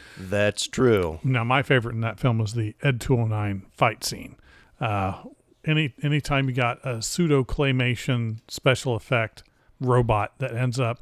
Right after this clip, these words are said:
Speaker 2: trying to walk downstairs, can't, and falls on its back, and that's how the fight ends.
Speaker 1: But in that, in that sequence is the squeal. It's like a pig squeal
Speaker 2: Right.
Speaker 1: when it ends up upside down.
Speaker 2: <laughs>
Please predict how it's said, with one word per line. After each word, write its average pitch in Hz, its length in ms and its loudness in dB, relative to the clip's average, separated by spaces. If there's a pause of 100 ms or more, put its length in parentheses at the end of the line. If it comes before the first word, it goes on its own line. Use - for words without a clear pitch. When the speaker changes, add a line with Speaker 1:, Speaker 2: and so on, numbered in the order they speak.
(120)
Speaker 2:
trying 123 280 0
to 117 60 -4
walk 113 280 0
downstairs, 117 640 -2
can't, 120 420 -2
and 107 200 -6
falls 117 340 2
on 107 100 -2
its 101 100 -10
back, 113 380 -2
and 127 220 -2
that's 151 320 4
how 160 240 6
the 151 140 8
fight 143 540 2
ends. 175 500 4 (1400)
Speaker 1:
But 139 280 4 (420)
in 165 260 8
that, 151 380 8
in 147 200 4
that 127 180 4
sequence 123 560 2
is 123 280 4
the 113 160 -4
squeal. 143 640 2
It's 127 120 -2
like 123 140 0
a - 40 -4
pig - 300 -2
squeal - 280 -2
Speaker 2:
Right. 285 300 -2
Speaker 1:
when 135 140 4
it - 100 2
ends 131 220 4
up 117 160 8
upside 113 420 2
down. 90 380 4
Speaker 2:
<laughs> - 40 -20